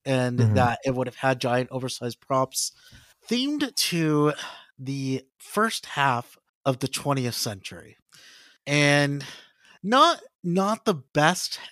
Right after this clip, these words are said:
Speaker 1: half for
Speaker 2: Triangle
Speaker 1: American
Speaker 2: shirt
Speaker 1: history.
Speaker 2: waists and
Speaker 1: Uh,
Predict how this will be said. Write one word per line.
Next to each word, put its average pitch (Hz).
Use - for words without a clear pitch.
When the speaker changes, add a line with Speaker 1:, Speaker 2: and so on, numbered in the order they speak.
Speaker 1:
half 214
for 208
Speaker 2:
Triangle 123
Speaker 1:
American 113
Speaker 2:
shirt 113
Speaker 1:
history. -
Speaker 2:
waists 110
and 107
Speaker 1:
Uh, 135